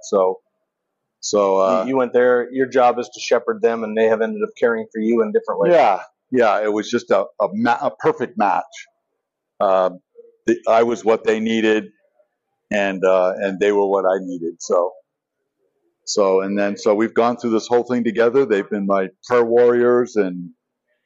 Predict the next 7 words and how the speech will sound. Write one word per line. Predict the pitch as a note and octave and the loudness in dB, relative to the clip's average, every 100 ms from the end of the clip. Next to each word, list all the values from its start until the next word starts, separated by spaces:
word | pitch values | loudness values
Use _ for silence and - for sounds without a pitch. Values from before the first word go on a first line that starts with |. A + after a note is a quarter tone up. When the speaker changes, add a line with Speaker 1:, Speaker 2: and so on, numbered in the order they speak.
| - | -4
Speaker 1:
the | G2+ | 0
ones | A2 A2 | 0 -2
calling | - A#2+ A#2 A#2 A2 | -2 2 4 2 0
me | A#2 A#2+ B2 | 0 2 0
and | G#2 F#2+ F#2+ F#2 _ - | -2 -6 -8 -12 _ 0
offering | A2 A#2+ A#2+ G#2+ | 0 0 -4 -4
help | A2+ A#2+ A#2+ | 2 4 4